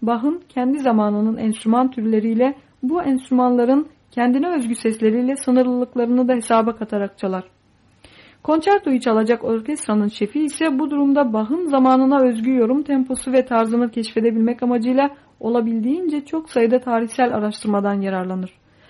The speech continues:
Böyle bir icranın amacı da hiç kuşku yok ki Bach'ın ilk dinleyicilerinin işitmiş oldukları seslerin mümkün olduğu ölçüde aynılarını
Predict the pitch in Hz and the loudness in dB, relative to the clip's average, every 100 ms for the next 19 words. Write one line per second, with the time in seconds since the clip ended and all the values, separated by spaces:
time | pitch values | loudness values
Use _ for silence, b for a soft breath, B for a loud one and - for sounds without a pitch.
0 | b - 311 311 294 277 254 254 254 262 | b -2 0 2 0 0 2 4 4 2
1 | 254 214 208 220 285 320 - - - 285 | 2 0 0 0 -2 -2 -10 -14 -10 -8
2 | 294 285 285 311 262 233 240 294 285 320 | -2 -2 -2 -6 -4 -2 0 -2 -2 -6
3 | 359 - 247 240 240 226 220 226 233 233 | -8 -4 -2 0 0 2 2 2 0 -2
4 | - - 285 247 233 226 - 226 220 220 | -8 -6 -2 2 0 -2 -4 -6 -4 -6
5 | - 214 220 214 214 262 320 294 269 302 | 0 2 4 4 2 0 -4 -2 0 0
6 | 277 277 262 - 285 285 269 254 254 294 | -2 0 0 2 4 4 4 4 4 2